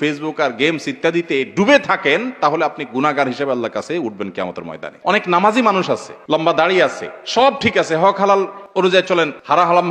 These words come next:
হালাল মেইনটেইন করে চলেন, কিন্তু মোবাইলের টিপাটিপির কারণে তিনি অতিরিক্ত আসক্তি, অ্যাডিকশনের কারণে তিনি তার পরিবারের হক আদায় করতে পারছেন না।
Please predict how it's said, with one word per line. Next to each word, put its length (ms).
হালাল 260
মেইনটেইন 320
করে 200
চলেন, 180
কিন্তু 160
মোবাইলের 720
টিপাটিপির 560
কারণে 240
তিনি 180
অতিরিক্ত 380
আসক্তি, 320
অ্যাডিকশনের 460
কারণে 220
তিনি 200
তার 120
পরিবারের 440
হক 200
আদায় 200
করতে 240
পারছেন 340
না। 80